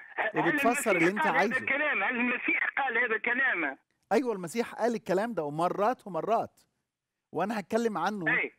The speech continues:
Speaker 2: هتكلم عنه في الحلقات اللي جاية أكتر من سبع مرات، ابتداء من متى ستاشر،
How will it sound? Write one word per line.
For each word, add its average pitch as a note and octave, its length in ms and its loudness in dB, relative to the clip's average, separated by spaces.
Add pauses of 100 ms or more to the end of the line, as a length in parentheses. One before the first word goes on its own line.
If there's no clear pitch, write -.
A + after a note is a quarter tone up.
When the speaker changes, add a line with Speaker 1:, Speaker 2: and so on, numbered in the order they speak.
Speaker 2:
هتكلم G3+ 420 0
عنه F#3+ 340 -2
في F3+ 160 -6
الحلقات E3 460 -2
اللي F3+ 120 0
جاية F3+ 220 0 (160)
أكتر B3 340 -2
من A3 180 -10
سبع E3 360 -2
مرات، A#3+ 380 -2 (300)
ابتداء G#3 460 -2
من F#3+ 280 -6
متى B3+ 320 -2
ستاشر، B3 600 -4